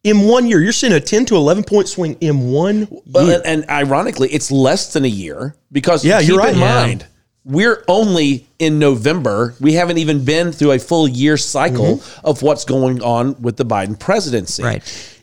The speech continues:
Speaker 1: In fact, listen to what Edward Durr, who spent an entirety of a hundred and fifty-three dollars, I didn't say a hundred fifty-three thousand, uh,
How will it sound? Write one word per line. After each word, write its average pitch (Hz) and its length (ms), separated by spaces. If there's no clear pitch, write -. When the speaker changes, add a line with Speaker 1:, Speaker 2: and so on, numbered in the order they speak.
Speaker 1:
In 175 120
fact, 175 500
listen 302 420
to 233 120
what 175 320
Edward 180 340
Durr, 139 260
who 170 180
spent - 300
an 180 120
entirety 156 680
of 143 120
a 151 40
hundred 220 360
and 220 160
fifty-three 202 580
dollars, 131 840
I 170 140
didn't 180 380
say 175 200
a 151 40
hundred 156 240
fifty-three 139 440
thousand, 113 560
uh, 147 200